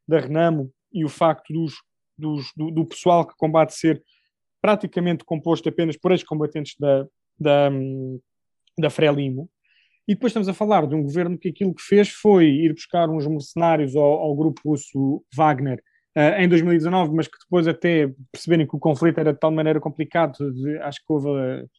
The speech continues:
sete mortes, já não tenho certeza, que abandonaram o território, de ir aos, ao, à África do Sul, e portanto a uma empresa privada sul-africana a buscar apoio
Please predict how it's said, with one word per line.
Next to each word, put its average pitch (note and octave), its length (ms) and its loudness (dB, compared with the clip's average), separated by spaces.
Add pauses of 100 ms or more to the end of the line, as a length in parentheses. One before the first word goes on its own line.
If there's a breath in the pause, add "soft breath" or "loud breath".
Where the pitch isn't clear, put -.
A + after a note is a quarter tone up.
(380)
sete - 400 -2
mortes, D3+ 500 0
já C3 140 -8
não C3+ 100 -8
tenho C#3 180 -6
certeza, C3+ 560 -2
que - 240 -6
abandonaram E3 500 4
o D3 40 0
território, C#3 540 -4 (340)
de D3 160 2
ir A#3+ 220 6
aos, - 340 -2
ao, E3+ 300 -6 (280)
à F#3 180 0
África E3+ 300 0
do D#3 120 -2
Sul, F#3+ 260 0
e E3 60 4
portanto E3 200 -4
a E3 40 2
uma E3+ 100 4
empresa E3+ 400 2
privada E3 420 0
sul-africana D#3+ 960 -2 (280)
a D#3 100 2
buscar E3 400 -4
apoio E3 640 6